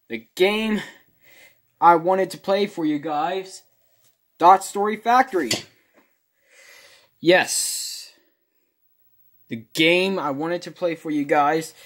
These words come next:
It was a little bit of my childhood, and I definitely finally got it. So now I just finally found a little Flash thing I can use called Ruffle.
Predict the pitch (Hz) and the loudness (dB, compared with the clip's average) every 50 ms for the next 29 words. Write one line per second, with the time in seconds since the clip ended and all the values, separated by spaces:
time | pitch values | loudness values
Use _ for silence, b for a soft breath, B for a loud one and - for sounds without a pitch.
0 | b b b b b b b b - 233 254 277 285 - 269 262 262 262 262 233 | b b b b b b b b 10 12 12 12 12 10 6 6 8 8 8 6
1 | 254 247 240 240 240 - - 240 240 233 185 165 131 110 104 117 127 147 156 165 | 2 -2 -2 -4 -4 -4 -2 -2 0 0 -2 -2 -4 -6 -6 -6 -6 -6 -6 -6
2 | 165 160 - _ _ _ _ _ _ - 185 196 190 - 185 196 185 180 175 - | -6 -8 -10 _ _ _ _ _ _ -2 -2 -2 -2 -4 -4 -2 -2 -2 -4 -6
3 | _ _ _ _ _ _ _ b b b b b b _ _ b b b b b | _ _ _ _ _ _ _ b b b b b b _ _ b b b b b
4 | b b b _ _ _ _ _ _ _ _ _ _ _ _ _ _ _ _ _ | b b b _ _ _ _ _ _ _ _ _ _ _ _ _ _ _ _ _
5 | - 156 165 170 175 160 170 175 - 277 269 - - - - _ _ _ - - | 0 0 2 2 2 4 6 6 8 6 6 4 0 -10 -20 _ _ _ -20 -20
6 | b b b b b b b b b b b b - 196 180 180 185 196 196 196 | b b b b b b b b b b b b 0 2 2 4 6 8 8 8
7 | 196 185 175 175 160 180 175 - - - 190 180 180 180 180 170 165 165 - 185 | 8 8 8 6 4 2 -2 -4 -2 2 4 4 4 4 2 2 0 -2 -2 -2
8 | 180 180 180 180 180 170 160 156 147 143 143 135 151 165 165 156 - - - - | 0 2 2 2 2 2 2 0 0 -2 -4 -4 -2 0 0 0 0 -4 -2 2
9 | 180 185 190 185 - - - 170 143 139 135 131 131 - 165 156 143 139 143 139 | 4 4 4 4 2 -2 -4 -4 -4 -4 -4 -4 -6 -6 -6 -4 -4 -2 -4 -4
10 | - - - - 151 135 117 120 120 127 135 147 147 151 147 - - 113 110 113 | -6 -8 -8 -8 -8 -6 -6 -6 -6 -4 0 2 2 2 0 -2 -4 -4 -4 -4
11 | 113 113 | -4 -6